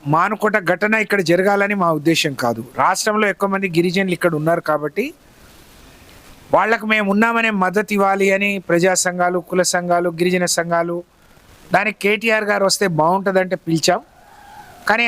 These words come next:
అనవసరంగా వాళ్ళు దాన్ని కెలికి ఇబ్బంది పెట్టే ప్రయత్నం చేశారు. నేను అందుకనే మానుకోటతో పెట్టుకున్న వాళ్ళందరికీ మూడినట్టే అని చెప్పాను. ప్రశాంతంగా ఉన్న మానుకోటను అనవసరంగా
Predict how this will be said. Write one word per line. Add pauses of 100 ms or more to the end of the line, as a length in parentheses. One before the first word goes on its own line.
అనవసరంగా
వాళ్ళు
దాన్ని (120)
కెలికి (680)
ఇబ్బంది
పెట్టే
ప్రయత్నం
చేశారు. (360)
నేను
అందుకనే (240)
మానుకోటతో (100)
పెట్టుకున్న
వాళ్ళందరికీ (580)
మూడినట్టే
అని (100)
చెప్పాను. (960)
ప్రశాంతంగా
ఉన్న (120)
మానుకోటను (500)
అనవసరంగా